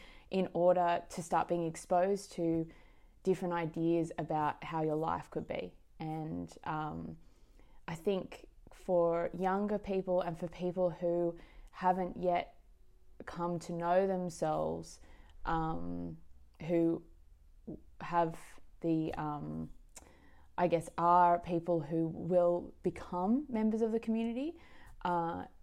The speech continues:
it's hard to find this stuff. And so that's part of the reason that I think it's important to integrate this stuff,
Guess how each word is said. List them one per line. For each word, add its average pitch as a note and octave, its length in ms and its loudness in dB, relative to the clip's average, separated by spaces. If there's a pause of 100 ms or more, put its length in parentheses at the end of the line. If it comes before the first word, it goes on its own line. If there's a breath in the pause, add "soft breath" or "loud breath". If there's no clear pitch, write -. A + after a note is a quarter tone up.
(300)
it's F3+ 140 -8
hard F3 360 2
to D#3+ 80 -12
find D#3+ 320 -4
this D#3 140 -6
stuff. - 240 -4 (160)
And E3+ 220 -4
so D#3+ 320 -4
that's - 180 -4
part A3 160 0
of F#3+ 80 2
the F3 80 0
reason D#3+ 360 0
that D#3+ 200 -8 (160)
I - 380 -4 (500 soft breath)
think G3+ 160 0
it's F3+ 140 0
important D#3+ 440 -4
to - 80 -12
integrate D#3+ 460 -8
this - 160 -14
stuff, D#3+ 240 -4